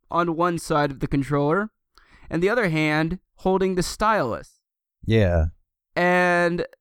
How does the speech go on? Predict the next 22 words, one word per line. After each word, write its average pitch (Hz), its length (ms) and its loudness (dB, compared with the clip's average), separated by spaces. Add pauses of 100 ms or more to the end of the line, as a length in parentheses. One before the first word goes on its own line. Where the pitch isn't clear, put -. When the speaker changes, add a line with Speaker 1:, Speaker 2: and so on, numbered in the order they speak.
(600)
Speaker 1:
with 180 260 -2
the 156 300 -2 (800)
X - 320 -2
L, 170 560 2
that's 170 240 -6
especially 185 600 -2
tricky, 127 480 -2 (800)
um, 156 320 0
especially 185 480 -2
in 180 80 2
a 180 60 -2
game 156 240 0
about 165 260 0
rhythm 190 380 -2
where 147 100 -2
you're 170 160 -2
constantly 214 640 -4
tapping 208 680 -2
the 180 80 -6
screen 165 640 2 (640)
such - 420 -2
that 180 300 2